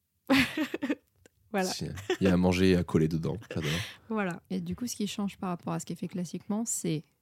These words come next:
Speaker 3: la façon dont sont séparées, dont sont extraites l'huile versus le tourteau, pour que ce soit, pour que le tourteau ait une meilleure qualité, ou c'est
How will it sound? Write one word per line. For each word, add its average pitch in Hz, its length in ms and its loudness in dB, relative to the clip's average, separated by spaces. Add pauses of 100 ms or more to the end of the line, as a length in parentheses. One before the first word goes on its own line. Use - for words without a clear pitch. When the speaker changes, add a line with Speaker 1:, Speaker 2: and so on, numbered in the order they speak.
(200)
Speaker 3:
la 175 320 0
façon 202 540 -2
dont 170 280 0 (240)
sont - 220 -6
séparées, 185 640 -4
dont 165 180 -4
sont 175 380 -6
extraites - 640 -10
l'huile 175 360 -2
versus 165 400 -4
le 170 100 -8
tourteau, 202 380 -4 (400)
pour 170 140 -8
que - 80 -16
ce 175 80 -10
soit, 170 260 -4 (400)
pour 170 160 -8
que - 80 -8
le 185 60 2
tourteau 175 280 -4
ait 180 60 0
une 165 140 0
meilleure 165 240 0
qualité, 180 440 -4
ou 180 80 -6
c'est 160 260 -6